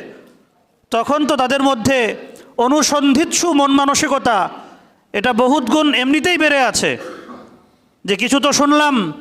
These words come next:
তো ঠিক আছে, মক্কায় যখন যাচ্ছি ভালো করে যাচাই বাছাই করে দেখে আসব।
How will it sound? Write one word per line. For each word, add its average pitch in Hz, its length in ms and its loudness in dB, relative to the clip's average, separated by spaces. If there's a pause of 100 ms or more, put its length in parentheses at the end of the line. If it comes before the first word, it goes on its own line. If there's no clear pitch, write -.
(300)
তো 214 100 0
ঠিক 269 240 0
আছে, 277 200 0
মক্কায় 240 400 0
যখন 247 300 0
যাচ্ছি 220 360 -2 (680)
ভালো 262 260 0
করে 330 220 0
যাচাই 277 280 2
বাছাই 277 260 0
করে 262 180 0
দেখে 240 240 0
আসব। 185 220 0